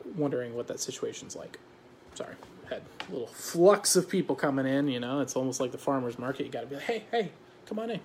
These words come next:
come on in." You know what it's like. <laughs> You've seen me at the farmer's market when I'm corralling 'em.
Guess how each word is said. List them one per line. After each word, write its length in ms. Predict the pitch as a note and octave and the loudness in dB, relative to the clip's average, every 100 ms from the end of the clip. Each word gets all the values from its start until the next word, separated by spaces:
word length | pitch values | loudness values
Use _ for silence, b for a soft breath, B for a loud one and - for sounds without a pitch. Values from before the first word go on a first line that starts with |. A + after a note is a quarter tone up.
| - | -8
come 160 | G3+ | -6
on 140 | G#3 G#3+ | -4 -4
in." 100 | E3+ - | -8 -8
You 140 | F3+ | -4
know 100 | D3 | -2
what 140 | A#2 - | -4 -6
it's 160 | - | -8
like. 240 | - - - - - | -6 -6 -8 -14 -2
<laughs> 880 | G3 G3+ G3 - - C#3+ - - - | 0 0 -2 -6 -8 -10 -10 -12 2
You've 200 | G#3+ A#3+ | 4 6
seen 240 | - B3 | 8 8
me 80 | A#3+ | 12
at 100 | A3 | 10
the 80 | G3 | 10
farmer's 400 | F#3 D#3+ E3 D#3+ | 6 8 6 6
market 300 | E3 E3 F#3 | 2 2 0
when 100 | F#3 | 0
I'm 80 | F3+ | -2
corralling 640 | - D#3 D#3+ D3+ D#3 D#3 | 0 4 4 4 2 0
'em. 140 | F3 | -2